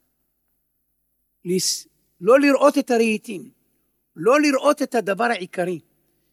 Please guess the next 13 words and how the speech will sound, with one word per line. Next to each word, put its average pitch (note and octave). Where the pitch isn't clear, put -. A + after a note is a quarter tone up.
יש G3
אבק F3+
למעלה, D3
זה D3+
מכוסה. F3
אל B3
תראה B3+
את G3
האמת, G3+
אל C4+
תראה B3
את E3+
התכלית. G#3